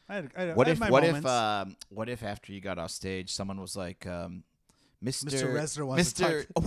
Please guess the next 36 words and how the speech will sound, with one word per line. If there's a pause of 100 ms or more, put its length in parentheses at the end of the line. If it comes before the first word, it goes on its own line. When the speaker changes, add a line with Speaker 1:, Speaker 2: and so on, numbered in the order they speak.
Speaker 1:
What's
Speaker 2:
is
his
Speaker 1:
his
name?
Speaker 2:
name? (680)
It's
Speaker 1:
Uh,
Speaker 2:
like
not
Trent
Speaker 1:
Reznor.
Speaker 2:
Reznor,
but
not,
Speaker 1:
So,
Speaker 2:
not.
Speaker 1:
Rez,
Trent (100)
or (140)
Reznor. (480)
Speaker 2:
Hold
on
a
second.
I'll
Speaker 1:
People
are
Speaker 2:
find
it.
Speaker 1:
yelling
Speaker 2:
I'll
Speaker 1:
into
Speaker 2:
find
it.
Speaker 1:
there.